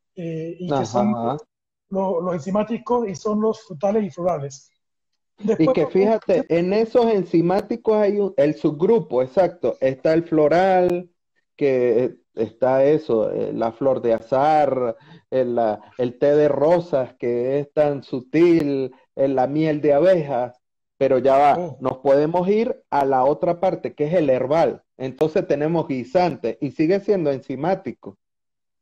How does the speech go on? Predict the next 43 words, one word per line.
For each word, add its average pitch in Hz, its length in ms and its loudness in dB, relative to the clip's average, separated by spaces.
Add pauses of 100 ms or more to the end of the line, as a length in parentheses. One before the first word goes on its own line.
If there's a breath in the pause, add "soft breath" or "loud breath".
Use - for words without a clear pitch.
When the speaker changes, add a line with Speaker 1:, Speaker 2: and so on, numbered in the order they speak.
(580)
Speaker 1:
Pero 196 200 -2
es 196 80 -6
como 240 260 0 (100)
tirando 208 260 -2
a 220 60 0
vegetal, 170 500 -4
co-, 170 200 -8
que 175 180 -10
cuando 185 340 -2 (100)
me 143 160 2
parece 220 280 2
que 285 40 2
es 269 60 -2
Speaker 2:
Exacto. 131 480 2 (140)
Speaker 1:
un - 60 -8
poco 247 280 -2
crudo, 262 680 0 (280)
eh, 175 260 -6
el 147 100 -12
tueste, 233 560 -4 (380)
y 170 340 -8
entonces, 190 600 -6
eh, 175 260 -10
a 170 80 0
mí 208 80 0
me 214 100 2
tira 233 140 0
mucho 233 200 0
a 214 40 -2
vegetal 202 320 -2
cuando 202 200 -2
está 185 180 -4
crudo 202 320 -4
el, 139 200 -10 (320)
el 165 120 -12
grano. 175 320 0 (440 soft breath)
Entonces, 185 640 -10
eh, 165 180 -6
Speaker 2:
Exacto. 147 240 -14 (600)
Speaker 1:
y 190 80 -6
ahí 185 120 -2
te 196 100 -4
vas 208 140 2